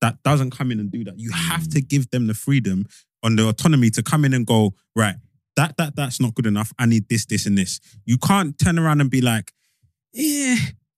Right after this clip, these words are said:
Speaker 1: I can't give you that. I'm gonna give you this subpar per player."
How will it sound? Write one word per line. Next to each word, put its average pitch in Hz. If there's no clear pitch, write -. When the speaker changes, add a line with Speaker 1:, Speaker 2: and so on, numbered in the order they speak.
Speaker 1:
I 170
can't 185
give 220
you 185
that. 196
I'm 156
gonna 156
give 170
you 156
this 175
subpar 165
per 127
player." 131